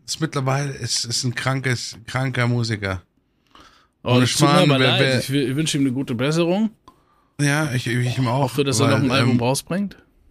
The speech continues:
Speaker 1: wer den immer googelt, der weiß, dass der, dieser Mann tatsächlich schon mit im Jahre, äh, mit zwölf Jahren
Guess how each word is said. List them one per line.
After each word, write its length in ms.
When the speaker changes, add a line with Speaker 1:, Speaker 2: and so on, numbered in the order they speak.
Speaker 1:
wer 140
den 140
immer 240
googelt, 500
der 140
weiß, 320
dass 160
der, 220
dieser 320
Mann 240
tatsächlich 420
schon 220
mit 160
im 200
Jahre, 520
äh, 140
mit 280
zwölf 540
Jahren 440